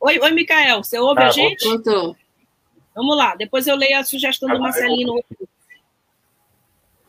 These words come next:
Speaker 2: Tá, então é mais agradecer o espaço da Agência Tambor, né, importante instrumento aí de divulgação alternativa, né, e democrática do nosso estado, né,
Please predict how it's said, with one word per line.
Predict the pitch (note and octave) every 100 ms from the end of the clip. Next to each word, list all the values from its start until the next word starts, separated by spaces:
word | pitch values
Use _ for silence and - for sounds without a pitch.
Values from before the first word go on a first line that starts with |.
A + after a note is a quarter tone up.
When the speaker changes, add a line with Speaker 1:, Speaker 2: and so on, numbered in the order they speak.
| - - _ _ _ _ _ _ - _ _ _ _
Speaker 2:
Tá, | C#3+ A#2+
então | A#2+ F#3
é | F#3+
mais | F#3 F#3+
agradecer | E3+ D#3+ D#3+ D#3+
o |
espaço | D#3 D3 C3+ -
da |
Agência | C3 C3+ C3+
Tambor, | D3 D3 A#2+ C3 F3+
né, | D3+
importante | B2 B2+ C3 -
instrumento | - C3 B2 B2 B2+
aí | A2+
de | A2
divulgação | A2+ A#2 A2+ A#2 - A2 G#2+ A2 _ _ _ _
alternativa, | - G#2+ A2+ A2+ G#2 - A2 G#2+ G2+ G2
né, | G2+ G#2+
e |
democrática | A2+ A2 G#2 G#2+ G#2 - -
do | A2
nosso | A#2 A2+ -
estado, | - G2+ A#2 F3+ -
né, | A2+ A#2+